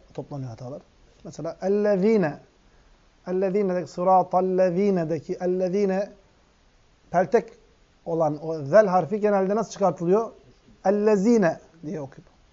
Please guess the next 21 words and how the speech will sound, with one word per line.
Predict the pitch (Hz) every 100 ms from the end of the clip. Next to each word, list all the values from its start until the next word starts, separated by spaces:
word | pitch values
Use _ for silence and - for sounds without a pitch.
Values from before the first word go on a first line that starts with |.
| _ _ _ _ _ _ _ _ _ _ _ _ _ _
Küçükken | 202 214 202 202 196 -
öğrenmiş | 208 190 160 147 - _
altı, | 151 151 -
yedi, | 143 147 139
sekiz, | 147 143 143
dokuz | 147 139
yaşında, | 117 139 170 175
kırk | 170 -
beş | 170
yaşına | 156 139 139
gelmiş | 143 185 196
hala | 165 156 180
o | 185 180 160 -
bilgilerle | 170 156 151 156 180
namaz | 180 175
kılan | - 156 135 - _ -
adam | 170 160 214 233 _ _ _ _ _ _ _ _ _ -
böyle | 196
okuması | 143 156 143 185
normal. | 165 139 - _ _ _ _ _ _ _ _ _ _ _ _ _
Yahut | 202 202 202